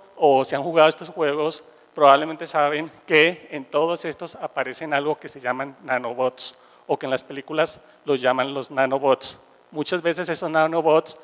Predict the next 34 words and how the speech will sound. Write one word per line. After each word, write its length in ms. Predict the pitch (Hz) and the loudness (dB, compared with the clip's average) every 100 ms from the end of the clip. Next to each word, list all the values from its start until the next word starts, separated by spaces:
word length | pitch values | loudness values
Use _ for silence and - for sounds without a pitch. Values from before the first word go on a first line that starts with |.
| - | -10
hacen 220 | 139 147 | -10 -8
cosas 240 | 135 135 151 | -12 -10 -8
muy 180 | 160 170 | -6 0
buenas, 440 | 160 156 156 - - - | 2 4 0 -2 -18 -14
otras 280 | 156 - 131 | -10 -6 -4
veces 360 | 135 127 143 135 | -4 -6 -8 -12
hacen 160 | 143 | -14
cosas 320 | - 127 160 | -12 -6 -2
malas, 440 | 160 151 143 156 - - - _ - | 2 4 4 0 -4 -20 -20 _ -8
y 300 | 175 147 151 | -2 0 2
hacen, 220 | 156 185 | 0 -2
en 100 | - | 0
todo 220 | 202 196 | 4 4
caso 220 | 202 185 185 | 4 0 -2
son 100 | 190 | -8
cosas 300 | 180 170 165 | -6 -6 -6
increíbles 480 | 151 135 143 151 | -4 -4 -2 -4
las 120 | 143 135 | -6 -6
que 140 | 139 | 0
hacen. 320 | 120 127 127 - | 0 0 -12 -20
Entonces 300 | - 147 175 | -8 -8 -2
la 140 | 170 165 | 0 2
pregunta 420 | 180 170 165 165 | 0 -2 0 0
es, 240 | 156 - - - | 0 -2 -12 -14
¿existen? 580 | 135 180 - 220 220 202 _ _ | -12 -12 -12 -10 -14 -16 _ _
¿Ustedes 260 | _ 160 139 | _ -6 -4
creen 240 | 170 165 | -6 -8
que 80 | 151 | -10
existen 320 | - - - | -16 -16 -12
los 120 | 151 143 | -10 -6
nanobots 480 | 143 151 156 - | -4 -2 -2 -4
como 440 | - 165 147 131 123 _ _ _ | -10 -8 -8 -8 -10 _ _ _
las 120 | 147 | -8
películas? 600 | - 175 175 202 220 - | -6 -8 -6 -2 -2 -4